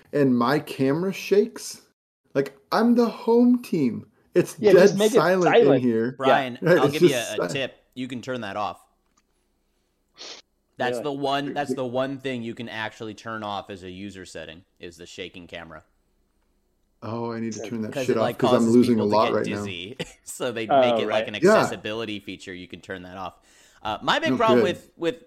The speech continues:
Speaker 3: the M factors, the home field factors, I got,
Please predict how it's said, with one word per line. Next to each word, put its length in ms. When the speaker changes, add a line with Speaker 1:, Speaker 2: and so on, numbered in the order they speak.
Speaker 3:
the 180
M 340
factors, 520
the 120
home 200
field 220
factors, 420
I 40
got, 220